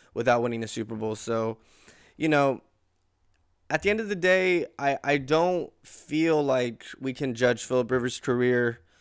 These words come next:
off of, um, you know, not winning that Super Bowl. I feel like, you know, like I said, this resume speaks for itself, and I feel like there was just a lot of,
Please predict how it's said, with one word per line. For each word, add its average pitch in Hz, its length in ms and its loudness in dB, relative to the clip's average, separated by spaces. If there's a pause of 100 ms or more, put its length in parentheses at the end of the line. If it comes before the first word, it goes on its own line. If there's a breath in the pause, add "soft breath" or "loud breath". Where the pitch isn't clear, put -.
(460 soft breath)
off 123 320 2
of, 120 560 0
um, 113 600 -4 (200)
you 127 120 -4
know, 120 160 -2
not 123 320 0
winning 120 320 -2
that 113 200 -4
Super 131 320 -6
Bowl. 127 560 2
I 120 140 2
feel 127 300 0
like, 120 320 0 (640 soft breath)
you 127 100 -4
know, 127 140 2
like 120 160 0
I 123 60 2
said, 120 260 -2
this 135 180 0
resume 131 420 2
speaks - 380 -6
for 123 160 -2
itself, 120 480 -2
and 120 220 -6
I 120 160 -6
feel 127 200 -2
like 120 380 -2 (560 soft breath)
there 131 180 2
was 135 140 0
just 135 180 -4
a 147 60 0
lot 135 220 6
of, 131 320 -4